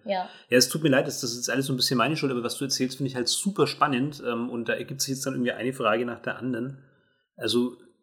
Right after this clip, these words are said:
Speaker 2: trotzdem versuche ich jetzt nochmal, nachdem ich sehr erfolgreich geschafft habe, völlig davon abzulenken,
Speaker 1: <laughs>
Speaker 2: wieder zu den Homosexuellen
Speaker 1: Sorry.
Speaker 2: zurückzukommen.
Speaker 1: <laughs> Ja.
Speaker 2: Nee, das, das war wirklich mein Fehler, aber das hat mich jetzt einfach interessiert.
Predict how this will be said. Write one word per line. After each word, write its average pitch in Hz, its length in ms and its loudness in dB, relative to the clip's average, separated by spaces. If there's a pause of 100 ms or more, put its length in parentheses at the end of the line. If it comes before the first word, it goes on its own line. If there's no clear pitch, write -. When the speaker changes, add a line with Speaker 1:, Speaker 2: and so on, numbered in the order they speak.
(140)
Speaker 2:
trotzdem 139 420 4
versuche 160 380 -4
ich 147 60 0
jetzt 139 100 -4
nochmal, 131 160 2
nachdem 131 300 0
ich 131 100 -2
sehr 131 180 6
erfolgreich 131 460 0
geschafft 127 300 -2
habe, 127 100 -2
völlig 165 360 8
davon - 260 2
abzulenken, 135 640 12
Speaker 1:
<laughs> - 0 -
Speaker 2:
wieder 131 140 8
zu 143 100 0
den 123 100 2
Homosexuellen 117 600 2
Speaker 1:
Sorry. 113 260 0
Speaker 2:
zurückzukommen. 170 340 -2
Speaker 1:
<laughs> 233 220 8
Ja. 233 260 6
Speaker 2:
Nee, 131 120 4
das, 127 180 -2
das 135 160 -4
war 143 120 6
wirklich 139 220 0
mein 120 220 4
Fehler, 113 220 2
aber 110 100 0
das - 340 -2
hat 113 120 0
mich 117 80 -2
jetzt 113 100 -6
einfach 110 160 -10
interessiert. 113 580 -2